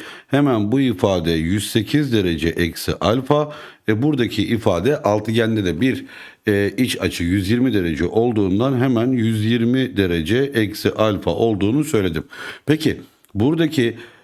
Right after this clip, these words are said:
e, ifadenin tamamı şuradaki komple açıya baktığımda üç yüz altmış derece olduğundan ifademe baktım yüz yirmi, yüz sekiz daha.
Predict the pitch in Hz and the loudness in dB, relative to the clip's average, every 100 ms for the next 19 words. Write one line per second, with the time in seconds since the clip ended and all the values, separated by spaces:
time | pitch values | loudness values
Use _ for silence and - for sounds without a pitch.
0 | _ 101 101 101 - 117 - 123 127 123 | _ 0 2 2 0 0 2 2 2 0
1 | 120 113 123 127 104 85 78 - 120 90 | -2 0 2 2 2 0 -2 -2 0 0
2 | - - 127 135 120 92 80 82 98 104 | -4 -2 0 0 -2 -2 -2 -2 0 0
3 | 95 113 117 101 87 78 107 101 117 117 | 2 0 -2 -2 -2 0 -2 -4 0 0
4 | - 165 160 113 95 78 87 117 143 107 | 0 -2 0 0 0 -2 0 0 0 0
5 | 80 78 127 156 - - - - 117 135 | 0 0 0 0 -6 -20 -20 -4 0 0
6 | 135 131 117 110 143 143 135 120 120 135 | 2 0 0 2 0 0 -2 0 2 0
7 | 113 107 98 101 117 - 113 131 117 90 | 0 0 2 0 -2 -2 -2 -2 0 0
8 | 107 143 | -2 -4